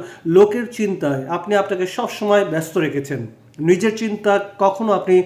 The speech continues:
প্রাধান্য দেননি। তাই কথা একটাই, লোকের চিন্তায় কখনো আপনি আপনার স্বপ্ন বদলাবেন না, লোকের চিন্তায় কখনো আপনি মাথা ঘামাবেন না। আপনার যেটা করলে ভালো হবে, যে পথে হাঁটলে ভালো হবে, যে কাজটি করলে আপনি আপনার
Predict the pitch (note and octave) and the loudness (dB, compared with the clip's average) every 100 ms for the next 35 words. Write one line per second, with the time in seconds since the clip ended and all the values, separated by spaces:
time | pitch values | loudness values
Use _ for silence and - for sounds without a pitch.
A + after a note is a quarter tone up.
0 | - _ _ F3+ F3 G3 E3+ C#3 B2+ A#2+ | 0 _ _ -2 0 -2 -2 -2 -6 -6
1 | A#2+ A#2 _ _ D#3+ D3 E3 E3+ G3 F#3+ | -10 -16 _ _ -2 -2 -4 -2 0 0
2 | F#3+ D3+ B2+ A2+ - _ D#3+ G3+ G#3 A#3 | -2 -8 -8 -10 -16 _ 4 6 6 -4
3 | A#3 A3+ A3+ A3 F#3 G3+ G3 F#3+ F#3+ F#3 | -6 -4 -2 0 -2 0 -2 0 -2 -4
4 | F3 - F#3 G#3 G#3 F3+ F#3 F#3+ G3 G#3 | -8 -6 -8 -4 -2 0 0 0 0 0
5 | A3 - - D#3+ G3 B3+ C4+ - G3+ D#3+ | 0 -4 -12 2 4 4 0 -2 -4 -2
6 | C#3 C3+ G#3+ A3+ A#3 A3+ G#3+ G#3 E3+ F3 | -6 -6 -4 -4 -2 -2 0 -2 0 -2
7 | F3+ G3+ D#3+ E3+ E3+ F#3 G3 A3+ A3 - | -2 -6 -4 -6 -4 -2 0 0 -2 -12
8 | - - A#3 D#3+ A3 C4+ A#3 G#3 G3 E3+ | -2 -2 -2 -2 -2 -2 0 0 0 -2
9 | F#3 G3 G3 A#3 B3 - C#3+ G3 A#3 G#3 | 2 2 4 0 -2 -10 -8 -4 -2 -2
10 | G#3 G#3+ F#3+ F#3+ G3 F3+ F3+ F#3 F3+ G#3+ | 0 0 -2 0 -2 0 0 -2 0 0
11 | B3+ B3 - A3 A3+ A3+ A#3+ C#4+ B3+ G3+ | 0 -6 -6 -6 -4 -6 -4 -6 0 4
12 | F#3 F3 F#3 F#3 F#3+ | 4 2 -4 -2 -2